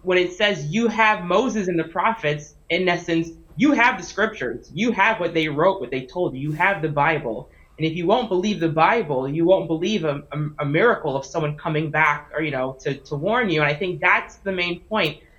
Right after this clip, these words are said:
Jesus is using a story and using, um, a scenario that people might,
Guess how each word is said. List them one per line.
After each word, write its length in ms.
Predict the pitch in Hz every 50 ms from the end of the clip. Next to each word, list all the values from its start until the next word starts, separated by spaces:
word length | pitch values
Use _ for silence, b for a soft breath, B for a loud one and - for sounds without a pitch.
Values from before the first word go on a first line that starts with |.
| b b b -
Jesus 240 | 180 196 208 214 220
is 180 | 202 175 160 160
using 440 | 185 202 202 180 202 196 190 180
a 60 | 160 156
story 540 | - - - 208 208 208 208 208 214 190
and 160 | 160 165 170 170
using, 420 | 190 170 165 170 165 165 165 165
um, 460 | - 156 151 147 147 151 151 151 - B B B B B B - -
a 80 | 175
scenario 720 | - - - 196 185 185 190 202 214 233 240 214 185 175 175
that 240 | 165 151 - - -
people 380 | 208 - - 185 185 180 170
might, 360 | 165 156 156 156 - - -